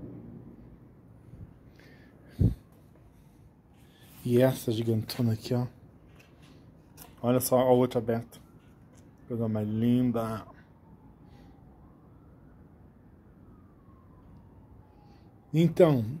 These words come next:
daí deixa eu comentar outra coisa. Agora vi agora ali a Wanda ali, lembrei. Eu coloquei a, as Wandas à venda, o pessoal não,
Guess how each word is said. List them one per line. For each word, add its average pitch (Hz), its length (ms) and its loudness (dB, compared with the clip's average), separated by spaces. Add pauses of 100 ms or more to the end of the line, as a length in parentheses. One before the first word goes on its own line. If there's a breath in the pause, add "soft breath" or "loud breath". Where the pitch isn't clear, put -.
daí 139 140 -2
deixa 143 200 0
eu - 20 -12
comentar 170 320 2
outra 165 200 2
coisa. 131 520 2 (440)
Agora 139 300 2
vi 123 140 2
agora 127 180 4
ali 131 100 6
a 135 60 6
Wanda 131 300 2
ali, 131 100 2
lembrei. 127 380 2 (520 loud breath)
Eu 175 140 6
coloquei 170 540 2
a, 170 280 6
as 135 120 0
Wandas 131 360 -2
à 131 80 -2
venda, 143 360 -2
o - 20 -10
pessoal 156 400 -4
não, 160 260 -2